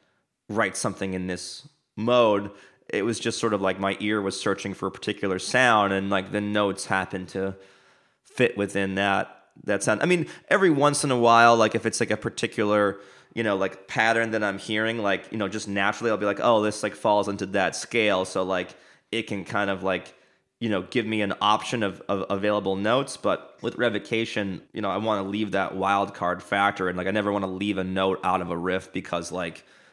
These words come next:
it doesn't fit into a particular scale or this or that, you know, like, it's,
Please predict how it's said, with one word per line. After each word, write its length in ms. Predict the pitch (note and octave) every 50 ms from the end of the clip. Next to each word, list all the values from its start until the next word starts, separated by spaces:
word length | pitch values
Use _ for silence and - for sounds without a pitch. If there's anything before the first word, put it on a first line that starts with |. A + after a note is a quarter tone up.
| _ _
it 120 | - A2+ F#2+
doesn't 240 | A2 G2 F#2+ F2 D#2+
fit 280 | - - - A2 - -
into 280 | G2 F#2+ F#2 - G2
a 40 | F#2
particular 760 | - - F2 - - - - F2+ F2+ F2+ F2+ E2 F2 - - - - _ _ _ _ _ _ _ _ _ _ _ _ _ _ _ -
scale 720 | - - - - - C3 A#2 A2 A2+ A2+ A2 G#2 G2+ G2
or 100 | F#2+ G2
this 240 | G2 G2+ F#2+ - -
or 80 | F#2+ F#2
that, 460 | F#2 G#2 G#2+ G#2 G2 F#2+ F#2+ - F#2
you 60 | G2
know, 200 | G2 F#2+ F#2+ F#2+
like, 300 | F#2 F#2 F#2 F#2+ - -
it's, 340 | - F2+ F#2 - - -